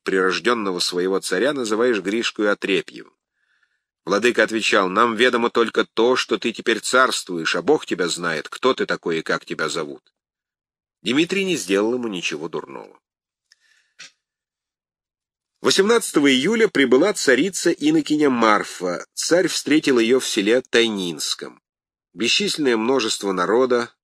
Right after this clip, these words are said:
побежало смотреть на такое зрелище. Когда карета, где сидела царица, остановилась, царь быстро сскочил с лошади, Марфа отдернула занавес, покрывавший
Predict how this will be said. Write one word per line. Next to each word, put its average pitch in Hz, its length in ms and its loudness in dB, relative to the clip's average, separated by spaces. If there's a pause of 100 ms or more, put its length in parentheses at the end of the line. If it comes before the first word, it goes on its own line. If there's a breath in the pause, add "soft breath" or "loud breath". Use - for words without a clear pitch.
(400)
побежало 113 500 2
смотреть 98 520 -2
на 95 80 -4
такое 92 340 -2
зрелище. 82 640 -4
Когда 95 300 -2
карета, 107 400 2
где 95 160 -2
сидела 98 380 -2
царица, 92 460 -4
остановилась, 90 720 -2 (260 loud breath)
царь 113 260 0
быстро 92 440 -2
сскочил - 640 -4
с - 160 -6
лошади, 127 560 0 (440 soft breath)
Марфа 123 480 2
отдернула 90 600 0
занавес, 135 600 0
покрывавший 113 880 -2